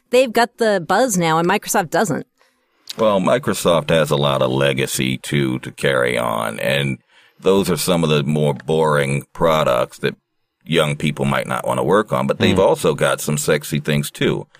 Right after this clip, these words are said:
Speaker 3: Yeah.
Speaker 1: Like?
Speaker 2: Well, like Expression, like, uh, the M S N team, like this whole new live services stuff. Um,
Speaker 1: I don't know. I kinda disagree with you on the live stuff.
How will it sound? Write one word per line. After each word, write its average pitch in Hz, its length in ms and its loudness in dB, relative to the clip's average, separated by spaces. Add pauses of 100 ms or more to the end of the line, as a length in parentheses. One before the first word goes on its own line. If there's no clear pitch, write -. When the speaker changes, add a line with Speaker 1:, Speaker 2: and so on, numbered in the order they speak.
(1300)
Speaker 3:
Yeah. 123 300 4 (920)
Speaker 1:
Like? 151 300 -10 (1300)
Speaker 2:
Well, 139 240 2
like 95 240 0
Expression, 82 800 0 (160)
like, 85 480 0
uh, 65 360 2 (180)
the 73 180 0
M 73 120 2
S 71 200 -2
N 73 220 2
team, 73 340 0
like 71 200 -2
this 76 160 -4
whole 78 200 0
new 76 180 0
live 67 440 0
services 69 640 -2
stuff. 73 500 -2 (520)
Um, 65 760 -2 (260)
Speaker 1:
I - 80 -6
don't 208 100 0
know. 170 120 0
I 202 120 0
kinda 226 240 -2
disagree 175 360 0
with 170 140 0
you 175 60 0
on 156 80 -2
the 147 80 -2
live 143 260 -2
stuff. - 360 -4